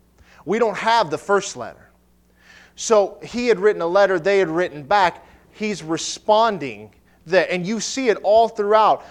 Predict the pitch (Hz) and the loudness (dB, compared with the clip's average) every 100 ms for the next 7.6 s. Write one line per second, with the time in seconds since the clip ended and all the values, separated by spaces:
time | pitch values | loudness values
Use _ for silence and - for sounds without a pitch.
0 | - - 208 202 202 208 214 170 147 151 | -14 0 0 0 -4 -6 -6 -8 -8 -4
1 | 175 190 269 - 202 180 170 165 165 - | 0 0 0 -6 -4 -4 -2 0 0 0
2 | 165 185 180 170 - 180 165 - - - | 0 0 -2 -10 -6 -6 -8 -12 -20 -8
3 | 143 190 151 151 185 214 180 - 185 170 | 2 2 2 2 0 0 -6 -6 -4 -4
4 | 151 190 - 175 170 143 156 214 233 202 | -2 -2 -2 -8 -6 -4 4 4 4 -2
5 | 175 175 147 143 - - 147 156 185 190 | -6 -6 -6 -8 -14 -6 -2 4 4 4
6 | 170 160 151 180 156 160 175 156 143 180 | 0 -2 -6 -6 -6 -4 -4 -4 -6 -8
7 | 185 190 190 - 160 | -2 0 0 -2 -6